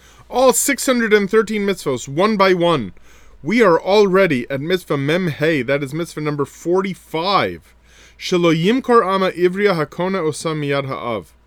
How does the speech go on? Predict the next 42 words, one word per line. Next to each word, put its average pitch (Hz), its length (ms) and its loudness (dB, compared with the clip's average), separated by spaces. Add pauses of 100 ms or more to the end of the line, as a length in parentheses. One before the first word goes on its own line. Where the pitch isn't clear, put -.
(400)
And 139 180 -2
this 214 160 4
continues 180 760 -2
the 143 80 -4
mitzvos 151 640 -6
that 139 180 0
we 139 140 -6
began 123 680 -4 (360)
three 214 200 0
mitzvos 156 420 -2
ago, 135 300 0
which 156 240 -6
is 123 180 -6 (280)
how 208 300 4
we 180 720 -2 (220)
invi-, 147 520 -4
how 160 240 0
we, 170 400 -4 (100)
the 139 100 -10
Jews, 151 640 -4
who 139 160 -6
listen 160 400 -6
to 143 100 -16
the 127 120 -8
Torah 131 360 -2
and 110 140 -8
read 143 160 -6
the 127 80 -10
Torah 110 400 -8 (320)
and 123 100 -6
obey 131 220 2
the 143 100 0
Torah, 120 460 -2 (340)
are 156 140 2
to 170 180 -2
understand 185 1000 0
how 202 260 2
we 185 180 0
are 165 140 2
to 156 140 -10
treat 151 480 -12
those 131 560 -2